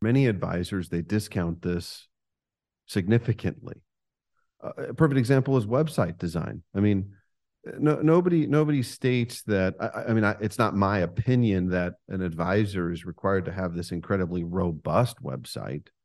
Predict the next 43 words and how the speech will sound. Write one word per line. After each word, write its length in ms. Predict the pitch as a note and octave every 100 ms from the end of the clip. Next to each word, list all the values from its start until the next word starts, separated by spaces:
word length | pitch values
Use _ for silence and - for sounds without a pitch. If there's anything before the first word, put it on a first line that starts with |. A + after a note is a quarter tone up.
| _ _ _ _ _ -
Uh, 120 | -
however, 720 | - A2 B2+ D3+ A2 C#2 D2+ - _ -
it 200 | A2 -
should 360 | - D3 D#3
depict 600 | G#2+ - C3+ A#2+ - - _ _ _
who 280 | C3 C3+ A2+
you 320 | F2+ F#2+ D2+
are. 400 | F2+ D2 - - _ _ _ _ _
It 180 | A2 G#2
should 400 | - D3 D3+ B2
tell 280 | C3 A#2+ G#2+
your 240 | F#2 E2+
story. 720 | E2 - A2 G#2 F2 D2 C#2 - _ _ _ _ G2
The 280 | A#2 A#2 -
images 960 | C3 D#3+ D3+ A#2+ G#2 F2 F#2 A2 A2 -
and 320 | G#2 G2 G2
the 100 | F#2
brand 600 | E2+ F2 F2+ A#2+ B2 G2
that 100 | F2+
it 220 | G2+ F#2 -
portrays 840 | E2+ - - C#3 C#2 C#2+ - -
should 300 | - - B2
resonate 920 | G#2 G2+ B2 C3 C3 G2 - F2+ F2+ -
with 280 | F#2 F#2 -
who 260 | A#2+ A2
you 380 | G2 A2 G2+ E2+
are, 320 | D#2+ F2+ A2
look, 400 | F#2 F2+ G2+ -
feel 300 | - F2 E2
like, 340 | F2+ E2+ A2 F#2
your 100 | F#2+
personality, 540 | F2+ F2+ - E2+ G2
should 160 | C3+ B2+
be 140 | C3+
a 280 | C3 - A#2
representation 720 | B2 B2 B2 A#2+ A#2+ A#2+ B2
of 100 | A2+
your 200 | B2 A#2+
personality. 640 | B2 B2 B2+ C#3+ D#3 G#2+
And 100 | G2+
so 140 | G2+ A#2
from 460 | - D#3+ G3+ F#3+
there, 580 | E3+ E3+ F2 F#2 C#3 D#3